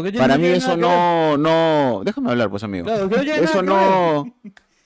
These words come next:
Speaker 1: No
Speaker 2: ¿qué
Speaker 1: tiene
Speaker 2: más
Speaker 1: nada
Speaker 2: va-,
Speaker 1: que
Speaker 2: qué
Speaker 1: ver.
Speaker 2: más vas a decir?
Speaker 1: No, es que no tiene nada que ver, ¿qué tiene que ver eso? Que, que vengan las sub quince y Corinthians juega con la U y que haya perdido.
Speaker 2: Para
Speaker 1: O
Speaker 2: eso
Speaker 1: que,
Speaker 2: me
Speaker 1: o que ayer Fluminense haya jugado con el equipo C.
Speaker 2: ¿Para eso me
Speaker 1: Eh,
Speaker 2: interrumpes?
Speaker 1: no, es que, hermano, hay que, hay que dejar de menospreciar a los clubes peruanos y hay que valorar lo que ha hecho ayer Alianza, por ejemplo.
Speaker 2: Pero si me dejas hablar, me vas a entender, pues.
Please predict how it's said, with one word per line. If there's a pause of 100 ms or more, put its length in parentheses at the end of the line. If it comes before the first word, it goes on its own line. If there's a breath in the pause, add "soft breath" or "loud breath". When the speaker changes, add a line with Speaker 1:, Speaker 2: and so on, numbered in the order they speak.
(360 soft breath)
Speaker 1:
No
Speaker 2:
¿qué
Speaker 1:
tiene
Speaker 2:
más
Speaker 1:
nada
Speaker 2:
va-,
Speaker 1:
que
Speaker 2:
qué
Speaker 1:
ver.
Speaker 2:
más
vas
a
decir?
Speaker 1:
No,
es
que
no
tiene
nada
que
ver,
¿qué
tiene
que
ver
eso?
Que,
que
vengan
las
sub
quince (100)
y
Corinthians
juega
con
la
U
y
que
haya
perdido.
Speaker 2:
Para
Speaker 1:
O
Speaker 2:
eso
Speaker 1:
que,
Speaker 2:
me
Speaker 1:
o
que
ayer
Fluminense (260 soft breath)
haya
jugado
con
el
equipo
C. (160)
Speaker 2:
¿Para
eso
me
Speaker 1:
Eh,
Speaker 2:
interrumpes? (100)
Speaker 1:
no,
es
que,
hermano,
hay
que,
hay
que
dejar
de
menospreciar
a
los
clubes
peruanos
y
hay
que
valorar
lo
que
ha
hecho
ayer
Alianza,
por
ejemplo.
Speaker 2:
Pero
si
me
dejas
hablar,
me
vas
a
entender,
pues.